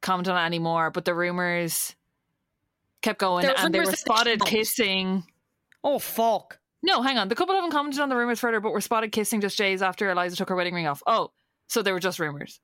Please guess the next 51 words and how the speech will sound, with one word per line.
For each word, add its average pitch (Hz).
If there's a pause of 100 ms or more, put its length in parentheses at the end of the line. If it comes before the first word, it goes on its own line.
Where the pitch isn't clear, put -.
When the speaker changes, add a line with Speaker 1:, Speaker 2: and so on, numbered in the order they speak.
Speaker 1:
Okay, 151 (440)
we're 208
moving 196
on. 160 (100)
Speaker 2:
But 226
they 330
were 285
spotted 294
Speaker 1:
Why 403
would 403
Speaker 2:
kissing. 254 (260)
Speaker 1:
What? 233
No, 269
his, 190
he 214
was 208
kissing 254
his 190
wife, 196
I 185
think. 165
Why 269
is 381
she, 226
Speaker 2:
Oh. 220
Speaker 1:
why -
is 359
he 330
on 277
the 247
list 226 (140)
if 233
nothing 233
happened? 175
That's 202
so 214
rude. 175
Sorry, 214
I'm 196
Speaker 2:
Journalism. 208
Speaker 1:
sorry, 185
Calvin. 180 (680)
Speaker 2:
Hashtag 185
jour-, 165
journalism. 170
Speaker 1:
One 240
of 247
the 262
most 240
famous 214
ones 226